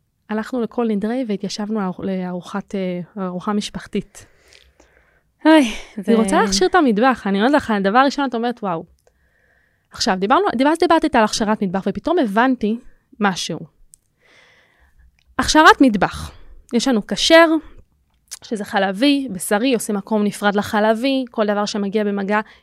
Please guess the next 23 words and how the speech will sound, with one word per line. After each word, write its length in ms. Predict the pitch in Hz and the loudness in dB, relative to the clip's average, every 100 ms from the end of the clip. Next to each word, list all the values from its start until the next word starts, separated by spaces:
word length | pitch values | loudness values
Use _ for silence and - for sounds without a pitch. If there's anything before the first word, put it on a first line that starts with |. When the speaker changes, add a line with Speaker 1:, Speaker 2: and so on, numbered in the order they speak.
| - | -4
Speaker 1:
עם, 220 | 214 180 | -2 6
מגע 260 | 214 202 214 | 6 8 4
עם 120 | 208 | 4
חום, 400 | - - 285 247 | 2 4 4 4
ניסינו 260 | 233 - 311 | -4 -4 -2
להסביר 480 | 285 - 214 254 262 | -2 -2 -4 -4 -4
את 60 | |
זה. 80 | 208 202 _ _ _ _ _ _ _ _ _ - | -6 -10 _ _ _ _ _ _ _ _ _ -2
האם 260 | 226 311 508 427 - - | 0 2 0 -2 -8 -8
זה 280 | 202 233 302 | 0 2 2
שמטבח 460 | 359 269 185 214 | 2 0 0 0
הוא 100 | 277 | -2
כשר, 360 | - - 226 196 185 - _ _ | -6 -2 0 0 -2 -10 _ _
יהפוך 400 | 226 196 - 240 | -4 -2 -2 -4
את 120 | 294 | 0
האוכל 240 | 190 196 240 | 0 0 -2
שלה 220 | 202 190 | -2 -4
לפחות 360 | 190 - 220 | -4 -2 0
טעים? 440 | 208 208 220 233 277 - _ _ _ | 2 0 2 4 2 -2 _ _ _
Speaker 2:
לא. 160 | 190 185 220 _ _ _ _ | -4 -4 -6 _ _ _ _
Speaker 1:
לא, 200 | 269 320 415 _ _ _ - | 4 4 2 _ _ _ -6
אין 120 | 349 | -4
קשר. 380 | 359 359 - 311 | -2 -2 0 -2